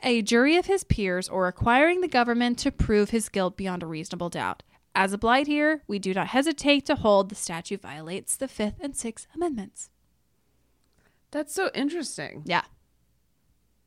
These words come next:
Speaker 1: I know.
Speaker 2: That's so
Speaker 1: And then,
Speaker 2: weird.
Speaker 1: like, the other conservative judges are like, "What the fuck? Lock him up!
Speaker 2: <laughs>
Speaker 1: Throw away the key!"
Speaker 2: Thought you were on our team.
Speaker 1: Yeah, yeah.
Speaker 2: Bad
Speaker 1: He
Speaker 2: guys go to jail.
Speaker 1: Gorsuch, I will say,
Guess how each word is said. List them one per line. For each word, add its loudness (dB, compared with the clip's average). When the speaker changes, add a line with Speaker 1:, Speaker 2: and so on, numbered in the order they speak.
Speaker 1:
I 2
know. 2
Speaker 2:
That's -10
so -2
Speaker 1:
And 6
then, 6
Speaker 2:
weird. -
Speaker 1:
like, -4
the 4
other 4
conservative -2
judges -2
are 0
like, 0
"What -2
the 2
fuck? -2
Lock 4
him 6
up! 12
Speaker 2:
<laughs> 6
Speaker 1:
Throw 12
away 12
the 8
key!" 8
Speaker 2:
Thought 8
you 8
were 8
on 12
our 10
team. 6
Speaker 1:
Yeah, 10
yeah. 6
Speaker 2:
Bad 12
Speaker 1:
He 12
Speaker 2:
guys 10
go 4
to 4
jail. 6
Speaker 1:
Gorsuch, 4
I 6
will 2
say, 6